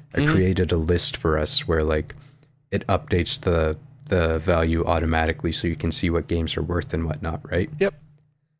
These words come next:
Speaker 1: That list is completely broken 'cause the website changed.
Speaker 2: Aw.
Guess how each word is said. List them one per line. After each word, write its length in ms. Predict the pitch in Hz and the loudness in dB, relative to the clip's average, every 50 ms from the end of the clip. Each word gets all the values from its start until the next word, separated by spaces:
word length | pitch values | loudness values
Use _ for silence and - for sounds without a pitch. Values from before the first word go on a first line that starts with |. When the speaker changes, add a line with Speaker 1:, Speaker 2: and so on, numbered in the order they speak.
| _ _ _ _ _ _ _ _ _ - | _ _ _ _ _ _ _ _ _ 0
Speaker 1:
That 180 | 95 101 - | 2 2 4
list 320 | - 113 117 104 - - - | 4 2 2 2 2 2 0
is 140 | 101 90 - | 0 0 0
completely 560 | - 95 85 - - 98 98 92 92 90 87 | 0 -2 -2 0 0 0 2 2 2 0 0
broken 440 | 76 - 90 82 - - - 80 78 | 2 2 0 0 0 0 -2 -4 -4
'cause 240 | - - 82 - | -4 -4 -4 -4
the 100 | - 90 | -2 -2
website 500 | 80 82 82 76 - - - - - - | 0 0 0 0 -2 -2 -2 -2 -2 -4
changed. 500 | - - - 60 - - - - - - - - - - | -4 -4 -4 -4 -4 -4 -4 -4 -6 -6 -10 -16 -10 -2
Speaker 2:
Aw. 960 | - 107 101 95 92 92 90 85 82 80 80 80 82 82 80 82 - - - | 0 2 4 4 4 4 2 2 0 -2 -4 -6 -8 -12 -14 -16 -18 -20 -20